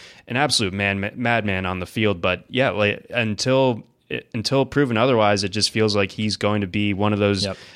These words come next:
Speaker 1: classic diva receivers where you forget about what the on field looked like a little bit.
Speaker 2: Yes. Um, let's actually get to some college football D F S talk. Then we can kinda circle back and, and hit some of these other
Speaker 1: I like
Speaker 2: items.
Speaker 1: it.
Speaker 2: Uh, the main slate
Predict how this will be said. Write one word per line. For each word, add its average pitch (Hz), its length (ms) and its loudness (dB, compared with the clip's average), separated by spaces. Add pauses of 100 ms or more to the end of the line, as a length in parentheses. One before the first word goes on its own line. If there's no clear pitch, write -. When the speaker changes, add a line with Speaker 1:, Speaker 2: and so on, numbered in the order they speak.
(160)
Speaker 1:
classic 107 340 -2
diva 104 220 -2
receivers 101 480 0
where 101 100 0
you 98 100 -2
forget 98 440 -2
about 95 360 0
what 101 280 -4
the 98 100 -2
on 92 140 0
field 95 260 0
looked 92 160 0
like 92 160 -2
a 95 40 -2
little 92 180 -2
bit. 95 260 -2 (1160)
Speaker 2:
Yes. 117 440 -2
Um, 123 640 0 (360)
let's 143 160 -2
actually 262 240 0
get 147 200 -2
to 131 500 2 (300)
some - 180 -6
college 104 260 0
football 120 280 0
D 110 140 0
F - 100 0
S 151 160 0
talk. - 220 -6
Then 113 100 0
we 123 80 -2
can 117 120 -6
kinda 107 200 -2
circle 113 300 -2
back 104 340 0
and, 98 340 -8
and - 140 -14
hit 110 140 -2
some 107 160 -6
of 101 40 -6
these 101 160 -2
other 104 220 0
Speaker 1:
I 101 80 0
like 107 140 2
Speaker 2:
items. 107 240 -2
Speaker 1:
it. - 60 -20 (420)
Speaker 2:
Uh, 110 360 2
the 120 100 -2
main 147 180 0
slate 156 360 0